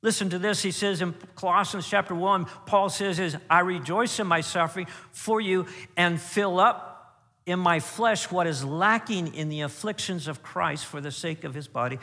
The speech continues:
which is the church." Paul says, "I've suffered, and I take joy in my suffering, and I understand that it's a benefit to you, but also to understand that it increases my awareness of what Christ has done for me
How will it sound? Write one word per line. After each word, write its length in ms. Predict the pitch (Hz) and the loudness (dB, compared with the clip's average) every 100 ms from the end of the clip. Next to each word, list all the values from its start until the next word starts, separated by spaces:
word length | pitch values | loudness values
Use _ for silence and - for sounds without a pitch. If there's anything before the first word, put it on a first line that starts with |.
| - - | -12 -14
which 160 | 120 | -10
is 100 | 139 | -8
the 140 | 147 165 | -8 -6
church." 240 | 247 165 - - | -6 -6 -10 -6
Paul 180 | 156 175 | 0 0
says, 240 | 170 170 156 | 0 -2 0
"I've 340 | 185 226 190 | 2 2 0
suffered, 520 | - 175 180 156 117 - _ - | -4 -6 -6 -10 -12 -16 _ -4
and 100 | 190 | 0
I 40 | 247 | 0
take 220 | 254 165 | 0 -4
joy 260 | 156 214 | -4 -2
in 60 | 254 | -2
my 120 | 165 | -2
suffering, 400 | 120 143 123 151 | -2 -4 -4 -4
and 120 | 190 208 | 0 0
I 40 | |
understand 420 | 190 - 202 208 | -2 -4 -4 0
that 120 | 196 | 0
it's 120 | 180 208 | 0 -2
a 60 | |
benefit 560 | 170 214 233 - 175 160 | -2 -2 -2 -2 -6 -6
to 140 | 190 | -6
you, 300 | 175 220 214 - - | -6 -6 -6 -8 -6
but 140 | 180 180 | -2 4
also 420 | 214 240 - 202 | 6 6 4 -2
to 160 | 180 | 0
understand 480 | 185 190 - 202 190 - - | 0 0 -2 0 -2 -4 0
that 160 | 185 185 | 4 4
it 40 | |
increases 640 | 185 180 - 233 233 202 156 | 2 -2 -2 -2 -2 -2 0
my 200 | 175 175 | 2 2
awareness 680 | 175 185 226 233 185 - - - | 2 4 4 4 2 -2 -6 0
of 140 | 180 | 2
what 180 | 180 - | 4 2
Christ 540 | - 214 247 233 - - - | 2 4 4 4 -2 -6 0
has 220 | 175 135 | 0 2
done 240 | 190 202 | 2 2
for 220 | 196 180 | 0 -2
me 580 | 170 170 226 269 190 - | -2 -2 -2 -4 -8 -12